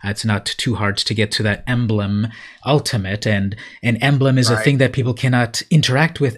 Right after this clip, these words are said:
Speaker 1: at the moment, so the damage will come from the emblem and not any
Speaker 2: I feel like that's a way that we'll, we, that we'll, we'll get that eventually.
Speaker 1: I think
Speaker 2: Um,
Speaker 1: so,
Speaker 2: I
Speaker 1: yeah.
Speaker 2: think that Morrow has even said at some
Speaker 1: Mm-hmm.
Speaker 2: point that he's willing to, uh,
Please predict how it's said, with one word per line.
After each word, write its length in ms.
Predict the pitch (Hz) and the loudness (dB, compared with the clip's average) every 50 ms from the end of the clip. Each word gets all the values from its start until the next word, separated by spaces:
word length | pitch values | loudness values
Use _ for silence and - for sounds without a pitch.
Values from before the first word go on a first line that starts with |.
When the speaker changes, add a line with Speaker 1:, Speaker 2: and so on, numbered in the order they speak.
| - - | -2 -2
Speaker 1:
at 260 | 127 127 120 113 - - | -2 -2 -4 -6 -6 -4
the 100 | 131 123 | -2 0
moment, 420 | 127 151 170 147 110 110 123 123 | 0 2 2 2 2 0 -2 -2
so 200 | - - 135 113 | -2 -2 0 0
the 120 | 101 107 | 0 -2
damage 360 | 101 104 107 107 110 110 101 107 | -2 0 0 0 0 0 -2 -4
will 60 | 104 | -4
come 160 | - - 110 | -4 -6 -4
from 160 | 110 107 95 | -4 -4 -6
the 120 | 95 87 98 | -4 -4 -4
emblem 320 | 127 127 113 113 110 104 | -2 -2 -2 -2 -2 -2
and 160 | 101 98 101 | -2 -4 -4
not 340 | 104 101 101 98 - - - - | -4 -4 -6 -6 -8 -10 -10 -6
any 400 | 127 110 104 101 95 98 - - _ _ _ _ - | -4 -4 -4 -4 -4 -6 -10 -14 _ _ _ _ -14
Speaker 2:
I 60 | 220 | -6
feel 140 | - - 320 | -2 0 2
like 160 | 311 285 - | 2 2 2
that's 220 | - 175 175 - - | 2 0 2 2 4
a 40 | |
way 240 | 160 151 151 147 147 | 4 6 6 8 6
that 120 | 143 143 123 | 6 6 6
we'll, 240 | 135 147 147 147 | 6 6 6 6
we, 240 | - - 156 147 143 - | 4 2 2 2 2 0
that 180 | 160 165 147 - | -2 -4 -4 -2
we'll, 240 | 170 165 180 208 226 - | 0 0 0 0 0 -2
we'll 180 | 254 277 294 | -4 -4 0
get 240 | 226 185 165 135 - | 2 2 2 2 0
that 180 | 156 147 143 135 | -2 0 0 0
eventually. 580 | 120 120 127 123 131 - - 160 143 156 156 | 0 0 0 -2 -2 0 2 4 4 6 6
Speaker 1:
I 80 | 165 220 | 6 4
think 180 | 214 - - | 4 0 0
Speaker 2:
Um, 160 | 147 147 143 143 | 0 2 2 4
Speaker 1:
so, 40 | |
Speaker 2:
I 40 | 143 | 4
Speaker 1:
yeah. 120 | 147 - - | 2 2 0
Speaker 2:
think 160 | 180 170 165 | -2 -4 -6
that 160 | - 165 147 | -6 -6 -4
Morrow 380 | 156 156 147 151 151 147 147 160 | -4 0 2 4 4 6 6 4
has 180 | 165 139 135 | 4 4 4
even 220 | 139 139 139 131 120 | 2 2 2 0 -2
said 360 | - - 147 127 135 139 139 | 0 2 4 4 6 4 4
at 100 | 131 - | 2 0
some 180 | - 156 139 147 | 0 0 2 4
Speaker 1:
Mm-hmm. 100 | 170 160 | 4 2
Speaker 2:
point 200 | 139 127 127 - | 2 0 -4 -4
that 80 | 123 | -6
he's 260 | 120 120 139 127 120 135 | -8 -8 -8 -8 -6 -4
willing 320 | 127 120 123 120 123 123 | -2 -2 0 0 0 -2
to, 300 | 120 - 143 120 120 120 120 | -2 -2 0 0 2 2 4
uh, 200 | 120 120 120 | 4 4 4